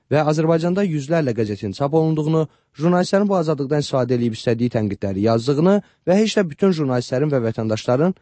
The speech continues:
fikrini ifadə elədiyi üçün həbs olunmadığını bildirir. Bəs həqiqət hardadır? Azərbaycanda söz azadlığı var ya yox? Varsa hansı formadadır və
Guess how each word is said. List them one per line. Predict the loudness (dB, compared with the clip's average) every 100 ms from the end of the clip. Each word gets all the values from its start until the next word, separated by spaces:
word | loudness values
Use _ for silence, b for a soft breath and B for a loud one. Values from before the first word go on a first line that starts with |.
| _ _ -20
fikrini | -6 2 2
ifadə | 2 0 2
elədiyi | 0 0 -2
üçün | 0 -2
həbs | 0 2
olunmadığını | 2 2 -4 -8 -8
bildirir. | -8 -8 -10 -14 _ _ _ _ _ _ _ _
Bəs | 0 2 2
həqiqət | 2 0 -2
hardadır? | -4 -6 -10 -14 _ _ _
Azərbaycanda | -2 0 2 0 0 -2
söz | -2 -2 -2
azadlığı | -4 -6 -10 -12 -12 _
var | -2 0
ya | 2 0
yox? | -2 -8 _ _ _ _ -2
Varsa | 0 0 0 -2
hansı | -2 -2 -4
formadadır | -2 0 0 0 0
və | 0